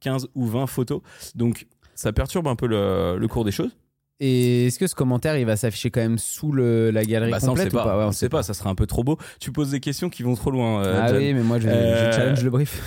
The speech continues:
Speaker 2: <laughs>
Speaker 1: et donc, ouais, avec ces futurs carousels de quinze à vingt slides, hein, euh, clairement, l'évolution, elle va être nécessaire, je pense.
Speaker 2: Ouais.
Speaker 1: Euh, là, c'est testé actuellement avec un groupe limité d'utilisateurs dans l'espoir d'enrichir les interactions.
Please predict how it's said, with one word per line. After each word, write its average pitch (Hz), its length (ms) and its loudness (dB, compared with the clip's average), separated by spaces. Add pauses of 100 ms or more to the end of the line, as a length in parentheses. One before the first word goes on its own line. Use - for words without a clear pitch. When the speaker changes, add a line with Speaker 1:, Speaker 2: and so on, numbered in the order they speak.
Speaker 2:
<laughs> 151 60 8
Speaker 1:
et 127 80 2
donc, 156 240 2
ouais, 196 100 0
avec 139 220 -2
ces 127 100 0
futurs 139 260 -6
carousels 127 480 -2
de 107 360 0
quinze 143 220 -2
à 123 100 0
vingt 127 160 0
slides, 165 400 -2
hein, 156 160 -2
euh, 107 360 2
clairement, 143 480 0
l'évolution, 117 460 -2
elle 117 60 0
va 98 80 2
être 95 120 -6
nécessaire, 117 520 -2
je - 60 -18
pense. - 380 -6
Speaker 2:
Ouais. 120 200 2 (240)
Speaker 1:
Euh, 101 680 0 (100)
là, 139 140 0
c'est 151 160 -4
testé 147 300 -4
actuellement 143 380 -2
avec 123 180 -2
un 120 60 0
groupe 147 260 0
limité 165 400 0
d'utilisateurs 131 840 -2
dans 117 140 2
l'espoir 139 360 0
d'enrichir 151 520 -2
les 117 160 0
interactions. 113 560 -4